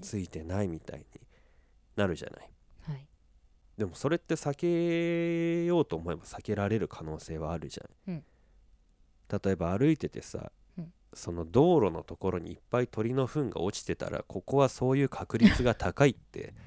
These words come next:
Speaker 1: 推察できるじゃん。
Speaker 2: <laughs> そうね。
Speaker 1: っていうことだと思うのよね。
Speaker 2: うん。
Speaker 1: で、そう考えたら、そのみ-、道を少し横にずれて歩けば、
Speaker 2: うん。
Speaker 1: そういうものは回避できるじゃん。
Speaker 2: うん。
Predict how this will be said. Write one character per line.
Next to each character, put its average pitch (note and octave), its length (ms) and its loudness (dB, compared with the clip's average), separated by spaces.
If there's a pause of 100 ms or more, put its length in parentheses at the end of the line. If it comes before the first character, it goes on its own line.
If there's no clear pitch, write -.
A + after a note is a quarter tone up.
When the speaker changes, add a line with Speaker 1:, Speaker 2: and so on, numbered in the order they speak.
(360)
Speaker 1:
推 - 220 0
察 G#2+ 280 2
で G2 140 2
き C3 120 4
る - 80 -2
じ - 100 -4
ゃ - 40 -4
ん。 - 20 -6 (320)
Speaker 2:
<laughs> - 300 -20
そ - 180 -4 (100)
う E3+ 160 2
ね。 F#3 340 0 (1040)
Speaker 1:
っ - 20 -20
て C3+ 120 6
い B2 60 8
う A#2+ 40 6
こ B2 140 2
と A#2+ 100 8
だ E2 140 6
と - 120 -4
思 E2 240 -4
う - 40 -12
の - 80 -20
よ - 120 -20
ね。 B2 200 -6
Speaker 2:
う F#3 40 -8
ん。 D#3 460 -12 (320)
Speaker 1:
で、 C#3 80 -6
そ F#3+ 220 2
う F#3+ 40 -4
考 F#3+ 360 8
え F3 80 8
た - 140 2
ら、 F2 100 0
そ - 160 0
の C#3+ 160 4
み-、 D3 200 0 (220)
道 C#3 340 0
を C3 40 2
少 - 260 0
し - 140 -4
横 F2+ 260 2
に B2 160 2
ず F#2+ 160 2
れ C3 140 6
て - 120 -4
歩 E2 220 -2
け D2 140 -2
ば、 G#1+ 320 -4
Speaker 2:
う F#3+ 60 -4
ん。 E3+ 120 -2
Speaker 1:
そ C3 220 0
う B2+ 80 4
い B2+ 200 6
う A#2+ 60 4
も A#2+ 180 0
の B2 120 2
は D2 120 0
回 G2+ 220 0
避 - 140 -12
で C2 120 -12
き - 140 -8
る - 80 -10
じ - 80 -12
ゃ - 240 -10
ん。 - 0 -
Speaker 2:
う F#3 40 -2
ん。 D#3 160 -6